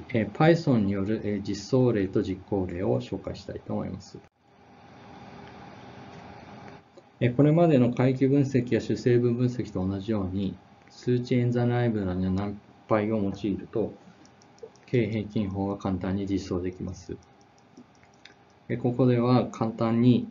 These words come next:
その手順の概要を説明していきますが、まず、えー、この、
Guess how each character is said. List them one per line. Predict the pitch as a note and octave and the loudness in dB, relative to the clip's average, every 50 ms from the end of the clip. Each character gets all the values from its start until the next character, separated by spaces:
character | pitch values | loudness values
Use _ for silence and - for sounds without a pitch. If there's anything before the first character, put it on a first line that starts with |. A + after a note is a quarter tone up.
| - _ | -12 _
そ | - - G#2+ G#2 | -14 -8 -4 -2
の | G#2 G#2 G#2 | -2 -2 0
手 | - B2 A#2 | 2 2 2
順 | A2 A2+ G#2 G2 F#2+ F#2+ F#2 - - | 2 2 0 0 0 -2 -2 -6 -8
の | - G#2+ G#2 G#2 G#2 - - | -6 -4 -4 -4 -6 -8 -8
概 | A2+ G2+ G2+ G2+ G2+ | -6 -6 -4 -4 -2
要 | G2 G2+ G#2 | -2 -2 -2
を | G2+ | -2
説 | - A2 G2+ - G#2 | -2 -4 -4 -4 -4
明 | G2+ G2+ F#2+ | -4 -4 -4
し | - | -6
て | - G2+ | -4 -6
い | F#2 | -4
き | - G#2+ | -4 -2
ま | G#2 G2+ | -4 -4
す | - - - F#2+ | -6 -8 -4 0
が、 | A2 A2 F#2+ F#2+ F#2 - - - - _ _ _ _ - - _ _ _ _ _ _ _ _ _ _ _ _ _ _ - _ _ _ _ _ _ - | 0 0 0 0 -4 -12 -16 -20 -20 _ _ _ _ -20 -20 _ _ _ _ _ _ _ _ _ _ _ _ _ _ -20 _ _ _ _ _ _ -2
ま | C3 B2 A2 | 0 0 0
ず、 | - A2 A2 G#2 - - - _ _ _ _ _ _ _ _ _ _ _ _ _ _ _ _ _ _ _ - | 0 0 0 0 0 -4 -10 _ _ _ _ _ _ _ _ _ _ _ _ _ _ _ _ _ _ _ -8
え | - G#2 | -8 -8
ー、 | G2+ | -6
こ | - - A2 | -4 -4 -2
の、 | A2 G#2+ A2 A#2 | 0 0 0 -2